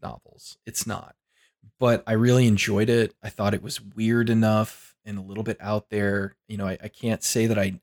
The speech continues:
I needed to know what happened to Danny Torrance, but having Stephen King sort of put some closure on that character, um, well, not even really closure, at least in the novel, but, but to try and bring that character back and kind of,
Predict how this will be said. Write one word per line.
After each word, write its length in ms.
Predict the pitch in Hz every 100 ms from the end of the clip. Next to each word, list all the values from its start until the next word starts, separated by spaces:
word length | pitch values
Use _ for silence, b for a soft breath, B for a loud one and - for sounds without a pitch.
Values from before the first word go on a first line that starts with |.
| -
I 140 | 98
needed 480 | 101 98 110 117 113
to 160 | - 120
know 320 | 113 110 110
what 360 | 107 104 110 104
happened 460 | 113 113 113 110
to 100 | -
Danny 300 | 107 107 107
Torrance, 580 | - 120 110 117 117 - -
but 200 | 101 95 _ _ _ _ _ _ _ _ _ _ _ _ _ -
having 500 | - 127 123 120 117
Stephen 360 | - 120 113
King 280 | 107 120 110
sort 200 | 110 107
of 80 | 110
put 160 | - 101
some 160 | 110
closure 420 | 98 104 104 107
on 120 | 104 104
that 180 | 92
character, 680 | - 104 98 - 104 98 98 _ _ _ _ _
um, 380 | - 95 92 95
well, 240 | - 101 87
not 120 | 104
even 160 | 101 90
really 160 | 85 69
closure, 500 | - 92 92 90 -
at 100 | 131
least 220 | 104 113 107
in 80 |
the 80 | 92
novel, 380 | 101 95 82 80
but, 340 | 107 95 - -
but 140 | 156
to 100 | 139
try 200 | - 160
and 80 | 135
bring 160 | 131
that 140 | 123 107
character 300 | 120 113 107
back 360 | 98 104 101 -
and 120 | 98
kind 240 | - 98
of, 220 | 95 92